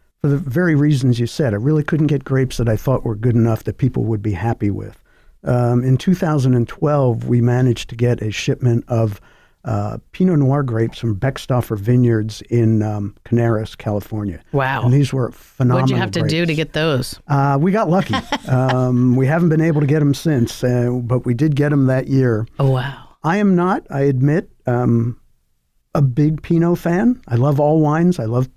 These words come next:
Speaker 1: Pinot. Never been a big fan. However, this one,
Speaker 2: This
Speaker 1: I think,
Speaker 2: is
Speaker 1: has changed
Speaker 2: delicious.
Speaker 1: my mind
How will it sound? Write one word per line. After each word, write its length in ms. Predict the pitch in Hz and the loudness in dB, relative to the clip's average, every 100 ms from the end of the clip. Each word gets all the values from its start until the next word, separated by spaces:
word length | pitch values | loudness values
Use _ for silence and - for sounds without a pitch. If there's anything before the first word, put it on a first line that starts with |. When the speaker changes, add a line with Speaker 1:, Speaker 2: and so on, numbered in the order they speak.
| _ | _
Speaker 1:
Pinot. 400 | - 143 143 151 156 - _ - | -2 0 2 0 -2 -10 _ 0
Never 500 | 196 190 202 208 180 | 2 2 2 0 0
been 160 | 175 | 0
a 40 | 160 | 0
big 180 | 156 139 | 0 -2
fan. 340 | 147 113 90 - - - | -2 0 -2 -8 -20 -8
However, 340 | 143 165 165 139 | -2 0 0 0
this 260 | 156 - 147 | 0 0 0
one, 300 | 131 123 - - | 2 0 -2 -4
Speaker 2:
This 200 | 180 175 | -2 -2
Speaker 1:
I 40 | |
think, 120 | - | -2
Speaker 2:
is 140 | 139 131 | 0 0
Speaker 1:
has 20 | 143 | 0
changed 300 | 147 135 120 | 2 0 0
Speaker 2:
delicious. 40 | |
Speaker 1:
my 120 | 117 | -2
mind 420 | 113 110 107 98 | 0 -2 -6 -10